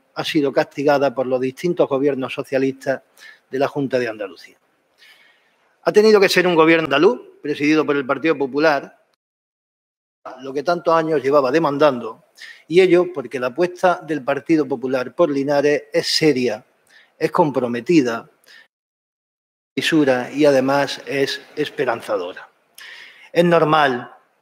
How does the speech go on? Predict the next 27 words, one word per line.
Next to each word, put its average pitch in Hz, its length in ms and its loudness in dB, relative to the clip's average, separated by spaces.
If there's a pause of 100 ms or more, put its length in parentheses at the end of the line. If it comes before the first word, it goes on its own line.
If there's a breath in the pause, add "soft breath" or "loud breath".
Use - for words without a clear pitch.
(240)
por 104 120 -20
lo 104 100 -14
que 120 140 -2
oigo, 139 300 4
bueno, 120 220 -16 (140)
es 120 120 -16
normal 131 560 -4
que 156 420 -2
por 135 440 -8
los 135 260 -4
grupos 143 340 -2
de, 139 360 -2
o 120 100 -10
por 123 120 -10
algunos 135 320 0
grupos 131 300 -2
de 131 80 -4
la 131 140 0
oposición 135 600 -4
se 139 120 -8
pongan 127 300 -4
pero 139 260 2
a 135 80 4
esta 131 180 -2
delegación 131 460 -2
de 131 100 -2
competencias 135 720 0